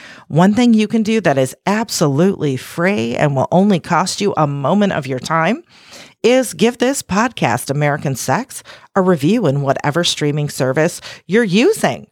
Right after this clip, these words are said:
right? Whether it's iTunes, Spotify, most of them have some sort of review, something or other. And while you're there, make sure you've hit that subscribe button too, 'cause that also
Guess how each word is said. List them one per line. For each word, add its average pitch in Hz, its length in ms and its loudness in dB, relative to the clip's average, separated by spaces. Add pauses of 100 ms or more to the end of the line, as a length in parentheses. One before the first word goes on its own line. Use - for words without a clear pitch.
right? 156 240 0
Whether 165 260 0
it's - 260 -10
iTunes, 143 920 -2
Spotify, 147 640 2
most 214 640 -4
of 170 120 -4
them 151 180 -4
have 135 200 -4
some 240 460 0
sort 151 320 2
of 143 160 0 (320)
review, 190 1000 4
something 202 500 0
or 147 180 2
other. 147 340 4 (340)
And 185 240 4
while 196 180 2
you're 269 220 0
there, 143 400 0
make 156 420 0
sure - 180 -2
you've 277 260 -4
hit 190 340 -4
that 123 200 -2
subscribe 131 920 -2
button 156 340 0
too, 151 380 2 (320)
'cause 226 300 0
that 302 420 0 (340)
also 247 640 0